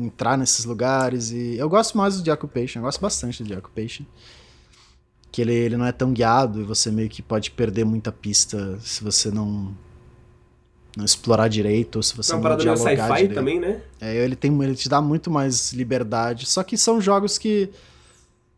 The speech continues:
Speaker 1: são muito bugados, cara. O The Occupation, eu lembro que eu sofri muito com o jogo, eu tive que recomeçar várias vezes, porque ele bugava, você ficava preso. O Conway aconteceram alguns bugs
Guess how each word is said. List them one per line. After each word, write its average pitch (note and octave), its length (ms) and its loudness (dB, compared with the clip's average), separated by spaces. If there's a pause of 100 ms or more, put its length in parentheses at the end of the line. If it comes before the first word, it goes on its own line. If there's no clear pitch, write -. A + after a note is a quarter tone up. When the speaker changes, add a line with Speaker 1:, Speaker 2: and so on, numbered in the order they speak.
(560)
Speaker 1:
são G3+ 180 2
muito G#3 160 4
bugados, D3 480 4
cara. - 320 -12
O A#2+ 80 -8
The C3+ 160 2
Occupation, E3 500 0
eu D#3+ 60 2
lembro D#3 140 -2
que F#3 300 0
eu D3+ 120 2
sofri - 380 0
muito E3 400 0
com C3 100 -8
o A#2 40 -2
jogo, B2+ 420 -2
eu A#2+ 60 -6
tive - 280 -10
que - 100 -6
recomeçar C#3 640 0
várias C#3 260 -2
vezes, B2+ 220 -4
porque - 180 -8
ele B2+ 80 -6
bugava, A#2 520 -2
você G#2+ 140 -2
ficava A2 220 -2
preso. A#2+ 420 -2
O E3 140 0
Conway G3 460 2
aconteceram F#3 680 -2
alguns E3 260 -4
bugs A#2+ 560 -4